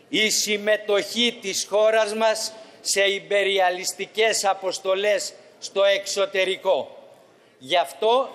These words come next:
στην ερώτησή μας, ρωτάμε τον κύριο Υπουργό πώς τοποθετείται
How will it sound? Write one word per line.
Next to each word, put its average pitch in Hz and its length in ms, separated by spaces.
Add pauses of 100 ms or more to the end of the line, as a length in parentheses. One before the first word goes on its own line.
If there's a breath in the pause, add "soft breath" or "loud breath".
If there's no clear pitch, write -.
(140)
στην 190 400
ερώτησή 208 680
μας, 233 380 (500 loud breath)
ρωτάμε 208 680
τον 190 240
κύριο 208 340
Υπουργό 196 800 (240)
πώς 226 380
τοποθετείται 196 1120